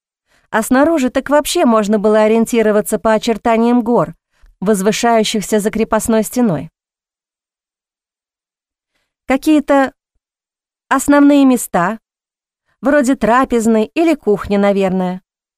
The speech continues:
озвучила я, здраво рассудив,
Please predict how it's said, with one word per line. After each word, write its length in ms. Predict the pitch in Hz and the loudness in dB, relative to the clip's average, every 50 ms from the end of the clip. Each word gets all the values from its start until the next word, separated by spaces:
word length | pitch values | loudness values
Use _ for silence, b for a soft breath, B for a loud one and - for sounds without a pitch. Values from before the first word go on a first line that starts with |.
| _ _ _ _ _ _ _ _ _ _ _ _ _ | _ _ _ _ _ _ _ _ _ _ _ _ _
озвучила 560 | - 208 202 180 202 214 196 - - 208 190 202 | -4 -2 -2 -2 -2 -2 -2 -2 -2 -2 -2 0
я, 320 | 202 208 262 285 277 240 | 0 0 0 0 0 0
здраво 420 | 196 170 190 233 262 269 233 240 | -2 -2 0 0 0 2 2 2
рассудив, 560 | 226 220 214 - - 226 202 226 254 247 - | 0 0 -2 -4 -4 -4 -2 -2 -2 -4 -4